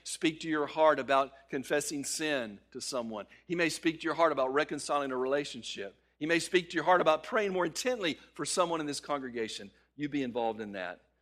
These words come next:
Number four, as, as Nehemiah prays, he reveals his own attitude. So I need to reveal my own attitude. Back to chapter one in Nehemiah,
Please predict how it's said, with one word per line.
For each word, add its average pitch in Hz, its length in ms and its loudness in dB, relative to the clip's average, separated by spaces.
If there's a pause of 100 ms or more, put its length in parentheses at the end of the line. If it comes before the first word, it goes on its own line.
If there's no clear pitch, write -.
(160)
Number 165 240 4
four, 151 480 4 (880)
as, 156 220 0
as 156 240 2
Nehemiah 175 420 4
prays, 165 380 4
he 180 80 -2
reveals 165 460 2
his 160 140 -4
own 156 140 4
attitude. 123 640 0 (200)
So 160 140 6
I 165 60 10
need 180 140 4
to 160 40 2
reveal 156 360 2
my 165 180 6
own 160 220 0
attitude. 135 720 2 (720)
Back 180 180 10
to 170 80 -4
chapter 165 460 4
one 160 240 4
in 151 80 0
Nehemiah, 156 540 4